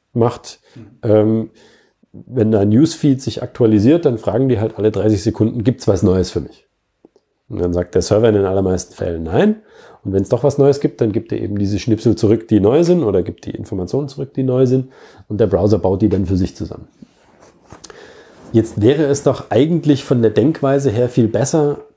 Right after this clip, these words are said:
Speaker 1: dass der Browser nicht alle dreißig Sekunden fragen muss, „Gibt's was Neues?“ Und ganz oft die Antwort bekommen wird, „Nein, es gibt nichts Neues.“ Sondern es wäre doch eigentlich besser, wenn der Server sagen könnte,
Speaker 2: „Wenn's was Neues gibt, hier, bitte nimm.“
Speaker 1: Genau.
Speaker 2: Mhm. Ja.
Speaker 1: „Wenn's was Neues gibt, sage ich dir Bescheid.“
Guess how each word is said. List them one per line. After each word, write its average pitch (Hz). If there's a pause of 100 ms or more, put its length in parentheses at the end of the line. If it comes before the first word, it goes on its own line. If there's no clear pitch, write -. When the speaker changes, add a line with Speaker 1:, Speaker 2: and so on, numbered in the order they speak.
Speaker 1:
dass -
der 110
Browser 120
nicht 117
alle 117
dreißig 110
Sekunden 107
fragen 120
muss, 117
„Gibt's -
was 95
Neues?“ 117 (180)
Und 107
ganz 107
oft -
die -
Antwort 107
bekommen 95
wird, 87
„Nein, 104
es -
gibt -
nichts 131
Neues.“ 80 (420)
Sondern 107
es 101
wäre 117
doch 107
eigentlich 120
besser, 113
wenn 110
der 92
Server 139
sagen 87
könnte, 113 (560)
Speaker 2:
„Wenn's 113
was 131
Neues 113
gibt, - (160)
hier, 147
bitte 139
nimm.“ 127
Speaker 1:
Genau. 101
Speaker 2:
Mhm. 123 (180)
Ja. 92
Speaker 1:
„Wenn's 139
was 123
Neues 139
gibt, -
sage 127
ich 127
dir 120
Bescheid.“ 104